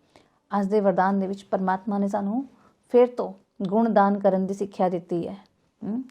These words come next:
ਅੱਜ ਗੁਣਦਾਨ ਨੂੰ ਪਰਮਾਤਮਾ ਨੇ ਟਾਈਟਲ ਦਿੱਤਾ ਪ੍ਰਭੂ ਪ੍ਰਸਾਦ, ਕਿਉਂਕਿ ਜਿਹੜੇ ਗੁਣ, ਜਿਹੜੀ ਸ਼ਕਤੀਆਂ, ਜਿਹੜੇ ਵਿਚਾਰ, ਜੋ ਖੁਸ਼ੀ ਪਰਮਾਤਮਾ ਨੇ ਸਾਡੇ ਅੰਦਰ ਭਰੀ ਹੈ, ਉਹ ਪ੍ਰਭੂ ਪ੍ਰਸਾਦ ਨਾਲੋਂ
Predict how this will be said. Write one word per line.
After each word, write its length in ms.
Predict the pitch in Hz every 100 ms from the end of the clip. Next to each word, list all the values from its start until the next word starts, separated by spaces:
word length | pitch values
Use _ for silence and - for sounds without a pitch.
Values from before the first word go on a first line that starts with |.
| _ -
ਅੱਜ 160 | 190 190 -
ਗੁਣਦਾਨ 420 | 208 240 214 202
ਨੂੰ 180 | 196 202
ਪਰਮਾਤਮਾ 520 | 196 185 180 175 185
ਨੇ 100 | 190
ਟਾਈਟਲ 380 | 190 180 180 190
ਦਿੱਤਾ 460 | 180 175 202 254 294 - _ _ _
ਪ੍ਰਭੂ 240 | 196 190 202
ਪ੍ਰਸਾਦ, 680 | 202 190 190 175 180 180 - - _ _ _ _ _
ਕਿਉਂਕਿ 260 | 202 190 196
ਜਿਹੜੇ 320 | 208 196 185
ਗੁਣ, 440 | 170 196 233 254 - _ _
ਜਿਹੜੀ 180 | 190 190
ਸ਼ਕਤੀਆਂ, 720 | 196 196 190 - 208 226 254 254 _ _ _
ਜਿਹੜੇ 240 | 175 190 185
ਵਿਚਾਰ, 640 | 175 175 185 190 208 220 - _ _ -
ਜੋ 260 | 196 196 - -
ਖੁਸ਼ੀ 400 | - 226 254 247
ਪਰਮਾਤਮਾ 640 | 233 190 185 180 185 202
ਨੇ 120 | 202
ਸਾਡੇ 300 | 202 196 185
ਅੰਦਰ 200 | 190 196
ਭਰੀ 440 | 196 208 185 240 226
ਹੈ, 220 | 180 - _ _ _ _
ਉਹ 60 | 233
ਪ੍ਰਭੂ 280 | 226 208 226
ਪ੍ਰਸਾਦ 420 | 226 220 202 196
ਨਾਲੋਂ 300 | 202 190